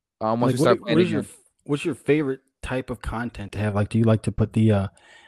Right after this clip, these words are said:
Speaker 2: the, the whole story of you creeping from one end to the other? Do you like to have just a straight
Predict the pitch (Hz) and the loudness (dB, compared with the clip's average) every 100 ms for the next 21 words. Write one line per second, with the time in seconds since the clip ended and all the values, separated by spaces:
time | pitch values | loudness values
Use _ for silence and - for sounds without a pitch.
0 | _ - 110 104 104 101 - _ _ - | _ 0 0 0 -2 -4 -8 _ _ 0
1 | 98 117 110 - 117 107 101 107 107 - | 4 4 2 2 4 6 4 4 2 4
2 | 120 117 110 107 107 113 113 107 107 107 | 0 2 -2 0 0 2 0 0 -2 2
3 | 120 135 139 123 110 104 104 95 98 101 | 2 2 0 -2 -10 -12 -12 -16 -16 -18
4 | - 98 - - - 113 107 | -14 -14 -12 -14 -2 2 2